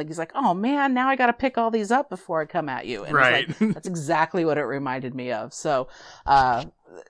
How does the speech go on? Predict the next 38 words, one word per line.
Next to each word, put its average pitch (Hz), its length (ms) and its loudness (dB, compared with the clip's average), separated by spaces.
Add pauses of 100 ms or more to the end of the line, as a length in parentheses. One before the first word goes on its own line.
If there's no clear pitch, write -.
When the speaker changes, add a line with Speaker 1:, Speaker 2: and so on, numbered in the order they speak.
(420)
Speaker 1:
I 208 100 8
really 185 360 4
enjoyed 160 380 0
that 147 180 4
one. 151 360 -2 (120)
That's - 400 -4
number 156 260 -2
one 151 200 0
for 160 100 -4
me. 151 240 -2
Also, 147 540 0
I'm 143 280 -2
closest - 560 -4
to 143 80 -8
living 127 340 -8
that 131 280 0 (100)
very 117 380 -10
lifestyle. - 720 -6 (180)
Speaker 2:
<laughs> - 200 -12
Bad 113 200 -4
Blood, 104 280 -6
best 123 260 -8
X-Files 104 420 -8
episode. 101 440 -12
We'll 123 80 -12
get 110 140 -12
into 110 100 -16
that 104 160 -10
another 101 240 -14
day. 101 220 -10 (380)
Um, 151 440 4 (280)
the 185 360 -8
Drowned 220 340 6
Giant's 190 340 4
my 170 120 2
least 151 320 0
favorite. 147 560 0 (160)
Uh, 120 440 -6